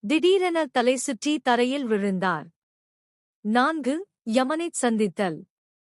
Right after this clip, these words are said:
அப்போது யமன், மரண தேவன், சத்தியவானின் உயிரைக் கொண்டு செல்ல வந்தார்.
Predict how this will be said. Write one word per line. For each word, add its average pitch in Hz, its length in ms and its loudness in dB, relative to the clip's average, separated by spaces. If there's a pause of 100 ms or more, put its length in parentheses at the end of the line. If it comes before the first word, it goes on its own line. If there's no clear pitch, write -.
(500)
அப்போது 269 600 2
யமன், 233 440 0 (240)
மரண 254 400 0
தேவன், 233 500 2 (320)
சத்தியவானின் 339 760 0
உயிரைக் 262 440 0
கொண்டு 240 280 0
செல்ல 208 280 -2
வந்தார். 175 480 -2